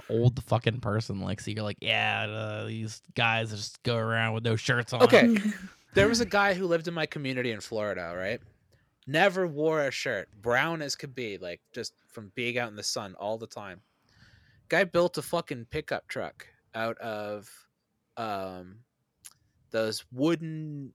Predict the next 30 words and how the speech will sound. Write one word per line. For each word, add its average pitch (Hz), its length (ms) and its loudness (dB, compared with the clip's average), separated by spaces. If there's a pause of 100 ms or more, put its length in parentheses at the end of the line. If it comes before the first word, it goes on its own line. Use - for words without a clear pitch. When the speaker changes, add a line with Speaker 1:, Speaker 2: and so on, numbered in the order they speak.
(140)
Speaker 2:
edging 135 420 -2
things 107 420 -8
that 113 120 -6
you 110 200 -6
use 113 880 -2
to 120 80 -14
build 113 280 -4
planters, 120 600 -6
those 101 220 -6
rounded 120 420 -2
ones, 170 440 -4
like, 117 140 0
not 147 120 0
even 160 140 0
flat 127 280 4
Speaker 1:
Yeah. 110 80 0
Speaker 2:
ones. 104 180 -6
Like, 117 140 -6 (460)
yeah, 139 240 6 (440)
he 180 140 -8
got 175 280 4 (560)
two 233 340 0
axles, 170 880 0 (360)
and 143 280 0
not 170 160 2
even 233 160 0
a 233 60 -2
chassis, 220 460 2
two 160 280 -4
axles 127 800 -2